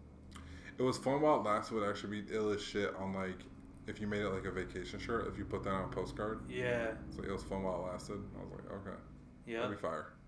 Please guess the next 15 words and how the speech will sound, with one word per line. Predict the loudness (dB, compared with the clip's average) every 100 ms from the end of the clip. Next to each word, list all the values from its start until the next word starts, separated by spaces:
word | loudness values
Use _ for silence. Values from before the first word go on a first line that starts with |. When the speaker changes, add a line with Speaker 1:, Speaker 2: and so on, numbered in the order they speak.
| -18 -20 -20 -12
Speaker 2:
Facts. | -8 -8 -8 -12 -18 -18 -20 -20 -20 -20 -20 -20 -20 -10
Speaker 1:
That'd | -4
be | -4
super | -4 -4 -2
dope. | -2 -2 -4 -16 -20 -20 -20 0 8
But |
I | 10
don't | 10 8
know, | 6 6
I |
was | 4
just | 2 0
thinking, | 0 -2 -2
'cause, | 0 4
like, | 2 2